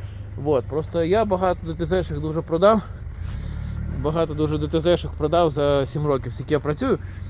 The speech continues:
І в мене було мінімум, е, звернень. Ні, не кажу, що їх взагалі не було. Були вони там по проблемах, по гарантіях, серйозні. Ну, як, в принципі, по Донфенгу пару раз було. От. Но не можу даже в рівнянні ніде там з іншими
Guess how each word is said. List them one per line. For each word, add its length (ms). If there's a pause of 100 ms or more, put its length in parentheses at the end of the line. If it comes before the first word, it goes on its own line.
(240)
І 220
в 40
мене 280
було 180
мінімум, 540
е, 80
звернень. 360
Ні, 120
не 60
кажу, 180
що 100
їх 100
взагалі 280
не 60
було. 220
Були 360
вони 260
там 260
по 120
проблемах, 460
по 140
гарантіях, 420
серйозні. 400 (320)
Ну, 60
як, 120
в 40
принципі, 340
по 120
Донфенгу 540
пару 240
раз 100
було. 300
От. 120 (360)
Но 340 (420)
не 400
можу 260
даже 340
в 100
рівнянні 480
ніде 300
там 200
з 80
іншими 440